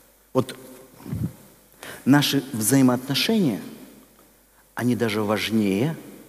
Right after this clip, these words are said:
того служения, которое называется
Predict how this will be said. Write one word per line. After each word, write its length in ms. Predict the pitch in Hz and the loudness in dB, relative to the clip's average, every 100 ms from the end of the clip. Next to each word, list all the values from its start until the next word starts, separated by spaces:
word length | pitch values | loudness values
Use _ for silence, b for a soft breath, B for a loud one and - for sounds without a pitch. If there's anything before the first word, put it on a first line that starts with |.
| - _ _ _ _ _ _ _ _ _ _ _ _ _ _ _ _ _ _ _ _ _ _ _ _ _ _ | -20 _ _ _ _ _ _ _ _ _ _ _ _ _ _ _ _ _ _ _ _ _ _ _ _ _ _
того 220 | - 113 120 | 0 2 2
служения, 720 | - 113 98 104 113 131 139 - - - - - - _ _ | 2 0 2 2 4 2 0 -8 -16 -18 -20 -20 -20 _ _
которое 260 | - 104 95 | -6 -4 -2
называется 680 | 95 92 98 127 139 131 | -4 -2 0 0 -2 -8